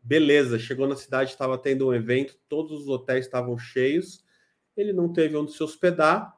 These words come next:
o único, os únicos hotéis que tinham, é, vaga disponível eram os hotéis mais caros da cidade, e a pessoa escolhia, ou ela se hospedava pra dormir num hotel mais caro da cidade,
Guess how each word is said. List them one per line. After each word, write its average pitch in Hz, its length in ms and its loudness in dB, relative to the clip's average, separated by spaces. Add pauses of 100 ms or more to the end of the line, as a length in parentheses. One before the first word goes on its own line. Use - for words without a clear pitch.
(460)
o 160 160 2
único, 190 320 6
os 151 120 0
únicos 208 260 6
hotéis 165 420 6
que - 120 -12
tinham, 139 600 0
é, 117 720 -2
vaga 127 460 4
disponível 120 680 0
eram 127 280 2
os 123 200 -2
hotéis 120 540 0
mais 143 400 2
caros 135 380 2
da 120 80 -4
cidade, 143 680 0 (640)
e 143 60 -10
a 131 40 -8
pessoa 151 380 0
escolhia, 143 540 0
ou 135 160 4
ela 151 140 4
se - 120 -12
hospedava 131 540 -2
pra 127 160 -2
dormir 123 320 0
num 123 120 0
hotel 120 220 0
mais 123 160 -4
caro 120 240 -2
da 123 80 -8
cidade, 135 560 -2